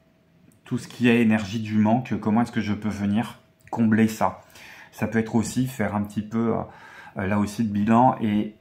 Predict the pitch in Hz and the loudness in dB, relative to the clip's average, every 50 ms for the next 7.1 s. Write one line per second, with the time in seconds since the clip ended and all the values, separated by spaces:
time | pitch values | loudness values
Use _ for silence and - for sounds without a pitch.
0 | _ 110 110 107 107 104 101 101 98 98 98 95 - - 95 95 101 95 104 117 | _ -6 -4 -4 -4 -4 -4 -4 -6 -6 -6 -8 -10 -10 -12 -12 -8 -4 -2 0
1 | 127 120 110 92 87 - - _ _ _ _ _ _ _ _ _ _ _ _ _ | 0 0 0 -2 -4 -6 -12 _ _ _ _ _ _ _ _ _ _ _ _ _
2 | _ _ _ _ _ - - _ 110 107 - 147 127 117 110 117 117 113 110 120 | _ _ _ _ _ -20 -6 _ -2 0 2 4 4 4 6 6 8 8 8 8
3 | 127 147 - - - 90 87 - - - - - - - - - - - - - | 6 4 2 -2 -6 -6 -6 -10 -14 -20 -20 -20 -20 -20 -20 -20 -20 -20 -20 -16
4 | - 98 98 95 95 95 95 - - - - - - _ - - 123 127 123 - | -12 -12 -10 -10 -10 -12 -14 -16 -18 -20 -20 -20 -20 _ -20 -20 -20 -18 -18 -20
5 | - - _ _ _ _ _ _ _ _ _ _ _ _ _ - _ _ _ _ | -20 -20 _ _ _ _ _ _ _ _ _ _ _ _ _ -20 _ _ _ _
6 | _ _ _ _ _ - 98 98 - 131 117 107 101 101 101 98 95 107 123 131 | _ _ _ _ _ -10 -8 -4 -2 0 0 0 2 2 2 2 4 4 4 4
7 | 131 | 2